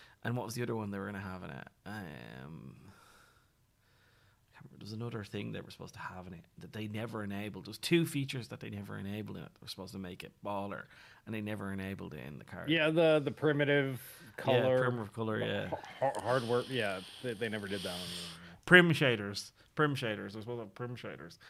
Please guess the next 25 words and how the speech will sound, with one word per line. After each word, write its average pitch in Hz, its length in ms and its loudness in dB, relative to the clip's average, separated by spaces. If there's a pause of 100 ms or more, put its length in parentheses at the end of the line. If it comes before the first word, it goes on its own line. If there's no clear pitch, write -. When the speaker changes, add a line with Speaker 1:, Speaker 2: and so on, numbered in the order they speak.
(140)
Speaker 1:
which 117 120 -6
were 113 120 -6
supposed 117 320 -4
to 107 340 -4
fi-, 123 200 -6 (100)
figure 127 320 -4
out - 80 -10
what 101 100 -16
primitives 120 380 -4
you 110 80 -6
need 120 400 -8
and 101 200 -12
sh-, - 140 -14 (160)
and 110 160 -12 (100)
cull 110 380 -4
the 101 80 -10
primitives 104 460 -10
you 98 80 -8
didn't 104 260 -8
need 107 300 -8
and 104 100 -12
stuff 104 240 -14
like 98 140 -14
that, 98 240 -8
yeah. 104 220 -8